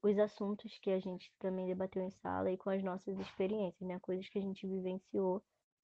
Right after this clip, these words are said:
como também alunos, né, e alunos que não estavam preparados pra, é, es-,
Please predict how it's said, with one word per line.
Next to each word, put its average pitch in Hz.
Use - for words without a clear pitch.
como 202
também 208
alunos, 175
né, 160
e 175
alunos 175
que 190
não 175
estavam 185
preparados 185
pra, 170
é, 165
es-, -